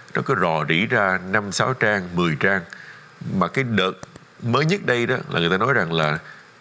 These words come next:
có những cái hồ sơ mật mà ông lưu giữ từ thời mà ông gọi là làm thượng nghị sĩ liên bang của tiểu bang De-, Delaware nữa, chứ không phải là thời phó tổng thống nữa. Nghĩa là từ lúc mà ông làm thượng nghị sĩ liên bang, à, lúc trong,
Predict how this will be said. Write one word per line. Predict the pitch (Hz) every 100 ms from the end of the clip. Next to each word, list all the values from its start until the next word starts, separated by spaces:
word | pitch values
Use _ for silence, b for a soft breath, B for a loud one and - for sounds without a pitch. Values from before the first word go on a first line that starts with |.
| - - - - -
có | - 156 196
những | 139 92 127
cái | 156
hồ | 98
sơ | 127 110
mật | 90 82 - - - - - - - - - -
mà | 90 85
ông | 113 120
lưu | 127 127
giữ | 92 87 -
từ | - 80
thời | - 87 82
mà |
ông | 90 110 92
gọi | 92
là | 80 76 B B B
làm | - 87 80 -
thượng | - 85 80
nghị | 92
sĩ | - 90
liên | 120 123 104
bang | 110 107
của | 92 101
tiểu | 113
bang | 101 104 104
De-, | 107 -
Delaware | 104 104 98 98 95
nữa, | 101
chứ | -
không |
phải | - 104
là | -
thời | 78 76
phó | 127
tổng | 113 -
thống | 120 147
nữa. | 131 - B B -
Nghĩa |
là | 123 -
từ | 101 95
lúc | 135 170
mà | -
ông | 104
làm | 107 82
thượng | 95 85
nghị |
sĩ | 80 85 117
liên | 117 104
bang, | 113 104 B B B B B
à, | - 90
lúc | 147 147 -
trong, | 107 101 92